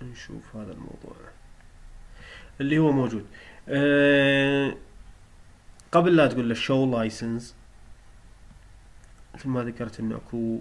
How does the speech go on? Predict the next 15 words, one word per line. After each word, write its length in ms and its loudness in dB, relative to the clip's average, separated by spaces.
البوت 380 -8
فلاش. 420 -12
البوت 200 -6
فلاش 400 -8
اللي 120 -6
هو 140 -4
هذا 120 -4
تعمل 360 -8
عنده 260 -10
install 760 -4
license. 360 -12
هذا 100 -4
الكماند 440 -8
install 420 -6
license، 400 -4